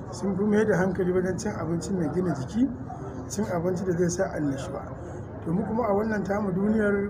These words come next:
kusan ba ma wannan magana muke. Mu magana muke ta ma a ci abincin tukunna, sannan a samu a ci a ƙoshi, sannan sai a ci gaba da al'amura. Da haka a wannan ƙarni da wannan shekara ta zo mana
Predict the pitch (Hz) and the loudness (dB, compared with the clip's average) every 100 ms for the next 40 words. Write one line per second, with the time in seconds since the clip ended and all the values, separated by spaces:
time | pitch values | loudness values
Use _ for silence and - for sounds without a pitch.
0 | - 202 220 214 196 165 175 185 165 170 | -4 -4 -2 0 2 2 4 4 4 4
1 | 165 156 147 127 - - - - - - | 2 2 0 -2 -4 -6 -6 -6 -6 -8
2 | - - - - 196 202 190 196 185 185 | -10 -10 -10 -2 2 4 4 4 4 2
3 | 170 165 170 185 160 - - 160 175 170 | 0 2 2 2 0 -2 -2 0 0 0
4 | 160 127 - 135 - - - - - - | -2 -4 -8 -8 -8 -8 -10 -10 -10 -6
5 | - 170 202 175 185 202 175 160 196 208 | -2 2 2 2 4 4 2 0 0 2
6 | - 151 - 165 - - - - - - | 2 0 -2 -6 -8 -10 -10 -12 -10 -4
7 | 160 170 170 196 - 170 165 156 143 143 | 0 0 2 0 0 0 2 2 0 -4
8 | 147 143 - - - - - - 170 196 | -4 -4 -8 -10 -10 -10 -10 -2 0 2
9 | 190 156 185 254 240 226 208 226 196 180 | 0 2 4 4 4 2 0 2 4 4
10 | 202 220 202 - 165 214 185 196 208 208 | 4 2 0 -2 -2 0 0 0 0 0
11 | 214 196 196 190 | 2 2 0 -2